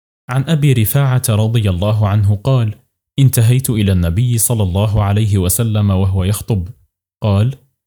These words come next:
فقلت: يا رسول الله، رجل غريب جاء يسأل عن دينه،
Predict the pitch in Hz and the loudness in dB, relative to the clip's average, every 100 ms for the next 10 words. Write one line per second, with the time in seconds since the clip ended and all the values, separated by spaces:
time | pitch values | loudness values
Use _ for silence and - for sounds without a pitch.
0 | _ - 139 165 156 147 120 87 95 - | _ -6 -2 0 0 2 2 2 0 0
1 | 120 110 98 101 95 85 _ _ _ _ | 0 0 0 0 -2 -4 _ _ _ _
2 | 135 151 135 120 104 90 110 113 120 92 | -2 2 2 4 2 2 0 0 0 -2
3 | - - _ - 92 98 95 110 - 127 | -6 -20 _ -8 -2 0 2 0 0 -2
4 | 110 104 110 127 131 107 87 | 0 2 2 2 2 2 -2